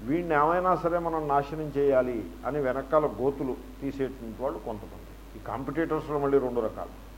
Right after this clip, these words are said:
వాడి కాంపిటీషన్ వాడిది, మన కాంపిటీషన్ మనదే అని ఏదో బిజినెస్లో కూడా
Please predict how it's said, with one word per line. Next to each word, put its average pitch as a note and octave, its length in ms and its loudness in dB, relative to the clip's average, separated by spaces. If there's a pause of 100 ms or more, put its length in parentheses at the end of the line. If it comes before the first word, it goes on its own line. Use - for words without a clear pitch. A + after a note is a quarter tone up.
(640)
వాడి C#3+ 160 10
కాంపిటీషన్ D3+ 520 4
వాడిది, D#3 260 6
మన D3+ 160 0
కాంపిటీషన్ D3 600 0
మనదే D3 300 0
అని D3 360 -2
ఏదో C#3 100 0
బిజినెస్లో C#3+ 540 -2
కూడా A2 300 0